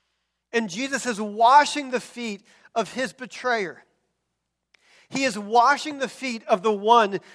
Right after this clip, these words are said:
who is going, who is about to set up his torment, his torture, and his crucifixion. And Jesus extends his love,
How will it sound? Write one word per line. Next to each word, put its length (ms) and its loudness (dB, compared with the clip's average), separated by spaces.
who 180 -2
is 120 -4
going, 300 2
who 260 -10
is 240 -2
about 500 6
to 120 -10
set 320 -2
up 260 6
his 280 -8
torment, 760 -6
his 240 -2
torture, 600 -2
and 200 -4
his 140 -2
crucifixion. 840 -4
And 160 -2
Jesus 420 0
extends 960 2
his 220 -2
love, 760 2